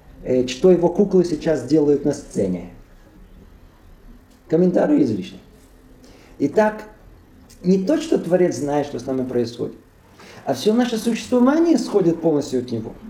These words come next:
Все, что произошло, все, что происходит и все, что будет происходить, все открыто Творцу. Именно этот смысл имеется в виду, когда мы говорим о знании Творца.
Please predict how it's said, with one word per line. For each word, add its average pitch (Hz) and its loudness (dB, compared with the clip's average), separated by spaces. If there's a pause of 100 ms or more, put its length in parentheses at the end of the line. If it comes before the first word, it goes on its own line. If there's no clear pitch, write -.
(160)
Все, 202 2
что 170 2
произошло, 147 2
все, 151 0
что 147 -2
происходит 151 0
и 131 -2
все, 127 -2
что 127 -4
будет 147 0
происходить, 202 -2 (280)
все 170 -2
открыто 147 -4
Творцу. - -10 (560)
Именно 190 4
этот 202 -4
смысл 170 -2
имеется 156 -2
в 131 -4
виду, 139 0
когда 139 -2
мы 135 0
говорим 143 0
о 165 -4
знании 170 -4
Творца. - -10